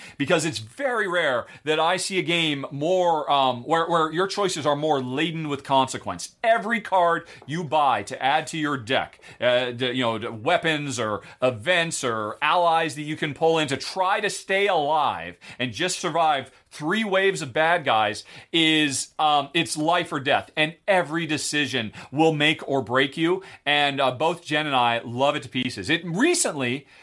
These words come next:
or more recently, got a retheme with Dragonfire. Uh, and so if you would prefer a fantasy setting, you could go with that one, but I do still think that the Shadowrun Crossfire, because it is a harsher, crueler game,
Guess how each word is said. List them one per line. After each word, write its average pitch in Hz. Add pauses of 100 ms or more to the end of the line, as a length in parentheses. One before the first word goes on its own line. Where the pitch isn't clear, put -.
(100)
or 147
more 196
recently, 160
got 151
a 143
retheme 131
with 131
Dragonfire. 247 (420)
Uh, 131
and 175
so 170 (320)
if 254
you 247
would 220
prefer 202
a 139
fantasy 202
setting, 120
you 156
could 160
go 185
with 160
that 165
one, 208
but 165
I 156
do 220
still 190
think 170
that 147
the 139
Shadowrun 156
Crossfire, 139
because 131 (180)
it 139
is 131
a 123
harsher, 151 (200)
crueler 180
game, 120